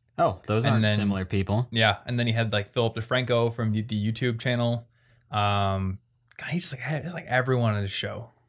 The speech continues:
Speaker 1: Huh.
Speaker 2: So he's just, I think he's just, like, a guy who's really curious about everything and is willing to talk to pretty much anyone who has something interesting to say. And, uh, I think it's a pretty good podcast, and obviously it's doing well, so that's probably the reason why. But yeah, so audiobooks, podcasts, um,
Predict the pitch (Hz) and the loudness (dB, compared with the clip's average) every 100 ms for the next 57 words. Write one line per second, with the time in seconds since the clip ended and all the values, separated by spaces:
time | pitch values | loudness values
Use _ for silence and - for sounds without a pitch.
0 | _ - 131 101 98 123 131 135 - - | _ -4 0 2 2 0 0 -2 -4 -20
1 | - 131 180 202 185 185 165 139 123 131 | -2 2 4 4 2 2 2 4 6 6
2 | 135 127 107 113 143 - 131 123 120 110 | 6 2 0 0 0 2 2 2 2 2
3 | 107 - 113 110 107 104 101 98 101 101 | 0 0 -2 0 -2 -2 -2 -2 -2 0
4 | 98 98 - _ - 113 101 110 110 110 | 0 -2 -6 _ -4 -2 0 0 2 0
5 | 110 107 - 110 117 107 101 - 107 104 | 0 -2 -4 -4 -2 0 0 -2 -4 -2
6 | 98 98 98 101 98 104 95 101 98 104 | 0 -2 -2 -2 -2 -2 -4 -2 -2 -4
7 | 104 98 - 98 98 - _ _ _ _ | -4 -4 -4 -6 -6 -12 _ _ _ _
8 | - 101 98 95 101 117 120 - - 110 | -4 -2 2 4 4 2 0 -4 0 0
9 | 104 104 107 104 104 104 104 101 98 95 | 0 0 0 0 -4 -4 -2 -2 -2 -4
10 | 104 98 - 110 98 95 98 95 - 98 | -2 -2 -4 -2 -2 0 0 0 -4 -6
11 | 92 - 104 - 117 104 98 98 95 95 | -6 -8 -10 -6 -4 -2 -2 -4 -4 -2
12 | 95 95 - - _ _ _ _ _ _ | -2 -2 -6 -20 _ _ _ _ _ _
13 | _ - - - 139 123 123 123 160 165 | _ -20 -16 -2 2 2 4 4 6 6
14 | 160 160 - 147 143 139 135 135 - - | 4 2 2 2 4 2 2 2 -2 -8
15 | - - 110 107 107 104 104 | -10 -6 0 2 2 0 -2